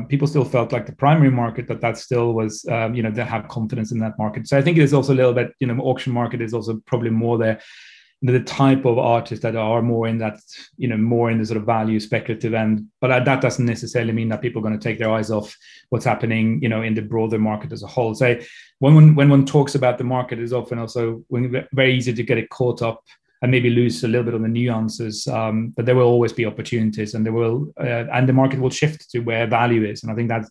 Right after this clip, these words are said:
the question about value will become increasingly important going forward, and value meaning both cultural, historic, um, you know, and artistic value. So, um, and that, that is not never a bad thing.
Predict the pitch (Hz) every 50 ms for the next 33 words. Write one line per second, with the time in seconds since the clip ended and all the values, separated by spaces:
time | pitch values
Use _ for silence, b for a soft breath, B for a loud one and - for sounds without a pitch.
0 | B B B B B B - 139 110 - - 135 127 - - 120 113 113 110 107
1 | 104 123 120 120 120 117 113 110 107 107 110 110 107 110 110 - - 113 113 110
2 | 107 - - 113 - 110 107 107 110 110 107 107 113 110 110 - 110 107 117 113
3 | 110 104 107 110 107 104 104 101 107 107 107 107 110 147 147 123 110 120 113 110
4 | 110 113 113 113 113 113 110 110 107 107 107 107 107 107 107 - b b b b
5 | b b b b _ - - 123 113 - - - 117 113 110 113 110 - - 117
6 | 110 107 107 107 104 - - - b b b b b b b - - 113 110 110
7 | 110 110 107 110 107 107 107 110 117 110 107 110 113 107 - - 117 - - 117
8 | - 110 107 101 101 101 101 107 104 - 123 120 120 120 117 117 120 120 - -
9 | 120 131 123 120 123 123 120 - - _ - 143 127 127 123 - - 127 107 120
10 | 127 123 120 120 123 110 113 110 104 113 110 107 104 107 - 113 107 107 110 -